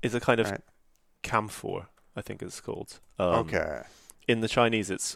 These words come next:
Speaker 1: uh, bing pian, so literally slices of ice, um, because camphor is like a white, waxy, um, and I think can be,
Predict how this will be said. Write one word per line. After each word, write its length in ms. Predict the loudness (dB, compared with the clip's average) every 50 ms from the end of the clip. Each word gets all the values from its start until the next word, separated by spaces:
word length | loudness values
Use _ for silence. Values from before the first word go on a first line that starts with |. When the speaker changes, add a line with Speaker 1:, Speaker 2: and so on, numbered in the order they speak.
| -4
Speaker 1:
uh, 280 | 0 2 2 2 2 0 -4 _ _ _ _ _ _
bing 240 | -2 -2 -2 -2 -6
pian, 420 | -6 -2 0 2 2 0 -2 -8 -14 _ _ _ _ _ _
so 160 | 2 4 4
literally 680 | 6 6 4 4 2 0 -2 -2 -2 0 -2 -4 -6 -10 -16 -20 -20 -20 -20 -20 _ _ _ _ _ _ -6
slices 540 | -2 -2 6 8 8 8 8 6 0 -4 -4
of 160 | -6 -2 2
ice, 460 | 2 2 2 0 -2 -4 -4 -6 -6 -10 _ _ _ _ _ _ 4
um, 400 | 6 6 6 6 4 -2 -10 -16 _ _
because 640 | -4 -2 2 8 10 10 10 8 6 0 -4 -6 -8 -12 _ -8
camphor 440 | -6 -6 -6 -4 0 0 2 2
is 200 | 2 0 -2 -4
like 200 | -4 -4 -4 -2
a 200 | -2 -2 -2 -4 -6 _ -18 -20 -20 -20 -20 -20 -20 _ _ _ _ _
white, 500 | -2 4 4 6 6 4 2 -4 -10 -10 -10 _ _ -20 -20 _
waxy, 640 | 2 4 4 4 4 2 -4 -8 -8 -8 -10 -12 _ _ _ _ _ _
um, 260 | -4 -4 -4 -4 -4 -6
and 140 | -4 -4 -4
I 40 | -4
think 240 | -6 -8 -14 -10
can 160 | -10 -10 -10 -8
be, 280 | -8 -10 -10 -12 -14